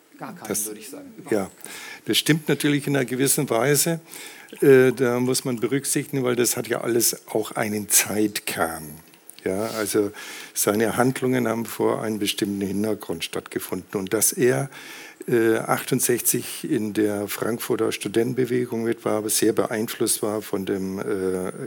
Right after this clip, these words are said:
Speaker 2: Hans-Jürgen Krahl, der viel theoretischer f-, war als zum Beispiel die in Berlin mit Tutschke und, und, äh, Peter Schneider und wie die, wie sie da hießen. Ähm,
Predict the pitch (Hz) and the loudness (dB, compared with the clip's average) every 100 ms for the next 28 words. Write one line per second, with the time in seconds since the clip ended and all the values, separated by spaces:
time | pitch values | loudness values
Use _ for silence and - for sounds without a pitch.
0 | - - 104 104 - 104 95 95 95 101 | -8 -4 -2 -2 -2 -2 -4 -6 -4 -2
1 | 120 135 - - - - - - - 110 | -2 -4 -8 -10 -10 -10 -12 -16 0 4
2 | 110 107 - 143 135 - 113 107 117 147 | 4 4 2 2 2 4 4 6 4 4
3 | 147 104 98 - - - 113 98 95 98 | 4 2 0 -2 -8 -10 -6 -4 -2 -2
4 | - 104 - 104 98 92 - 101 98 101 | -2 0 0 -2 -2 -4 -4 -6 -4 -4
5 | 98 98 95 104 120 101 95 92 - 107 | -2 -2 -2 -2 0 0 -2 -6 -4 -4
6 | - - 98 92 101 92 - 127 90 - | -2 0 0 0 -2 -8 -8 -8 -6 -6
7 | 123 95 92 101 95 92 - 92 101 101 | -4 -4 -6 -6 -6 -6 -6 -6 -6 -6
8 | 92 95 98 107 104 98 101 98 98 101 | -8 -8 -6 -4 -4 -4 -4 -4 -6 -6
9 | - - - - - - - - - - | -8 -10 -14 -12 -10 -8 -10 -12 -16 -18
10 | - - 139 120 120 117 | -16 0 4 6 4 0